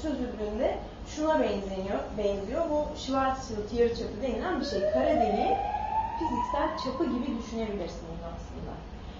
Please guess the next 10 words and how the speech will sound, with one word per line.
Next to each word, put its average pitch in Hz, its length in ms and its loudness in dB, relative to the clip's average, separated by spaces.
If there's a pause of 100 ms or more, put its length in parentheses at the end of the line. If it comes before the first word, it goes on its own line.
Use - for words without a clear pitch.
(220)
Ve 330 160 -2
bu 311 240 4
yarıçap - 580 4 (380)
olay 311 360 8
ufku 254 380 -2
denilen 254 420 4
şeyin 196 420 0 (160)
kara 262 240 6
delikler 214 400 2
için 330 300 0